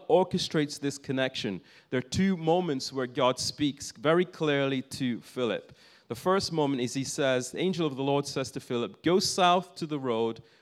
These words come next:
the desert road that goes down from Jerusalem to Gaza." Now, if you measure this and you work it out, and some people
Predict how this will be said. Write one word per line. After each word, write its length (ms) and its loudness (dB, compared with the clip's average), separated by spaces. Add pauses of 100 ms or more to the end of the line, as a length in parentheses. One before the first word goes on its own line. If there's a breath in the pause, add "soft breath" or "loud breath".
(100)
the 80 -4
desert 500 0
road 340 -2 (300 soft breath)
that 140 -6
goes 220 -2
down 380 2
from 220 -6
Jerusalem 720 -2
to 80 -14
Gaza." 500 -8 (920)
Now, 60 0
if 120 -6
you 80 -2
measure 400 2
this 260 -2
and 80 -4
you 120 -8
work 260 0
it 100 -8
out, 220 -2
and 100 -6
some 220 -2
people 420 -4